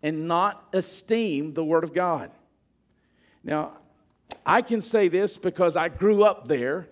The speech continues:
I can tell you that in the state of Alabama, this is rampant. It is rampant to have people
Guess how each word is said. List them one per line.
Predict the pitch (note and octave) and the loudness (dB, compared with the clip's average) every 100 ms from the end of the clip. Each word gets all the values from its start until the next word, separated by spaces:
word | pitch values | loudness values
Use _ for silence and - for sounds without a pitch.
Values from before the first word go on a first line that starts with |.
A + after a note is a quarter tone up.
| _ _ _ | _ _ _
I | F3+ B3+ | 0 2
can | B3 A3+ | 0 -2
tell | G#3 F#3 | 2 2
you | D#3 C3+ C#3+ G#3 D#3+ _ _ _ _ | 0 -2 -4 -6 -10 _ _ _ _
that | B2+ D#3+ D#3+ - - | 4 6 6 2 -6
in | F#3 | -6
the | D#3 | -4
state | - - G3 A3+ | -6 0 2 4
of | A3 | 4
Alabama, | G#3 G#3 F#3+ F#3+ C#3 C3+ D#3+ - _ _ _ _ _ _ | 4 2 0 0 -2 -4 -6 -10 _ _ _ _ _ _
this | F3+ F#3+ F3 | 2 2 0
is | C#3+ | -6
rampant. | C#3 F3+ F3+ - - _ _ _ _ _ _ _ _ _ _ _ _ _ _ _ _ _ _ _ _ _ _ _ _ _ _ _ | -4 -4 -6 -10 -18 _ _ _ _ _ _ _ _ _ _ _ _ _ _ _ _ _ _ _ _ _ _ _ _ _ _ _
It | F#3 G3 | 2 2
is | E3 | 0
rampant | C3+ C3+ F#3+ C4 B3 - - - - _ _ _ _ _ - | -4 -6 0 0 0 -4 -16 -20 -20 _ _ _ _ _ -8
to | F#3 | 0
have | F3 D#3 - | 2 0 -4
people | - C4+ C4+ - A2 C3+ D3+ | -2 0 0 -4 -6 -8 -10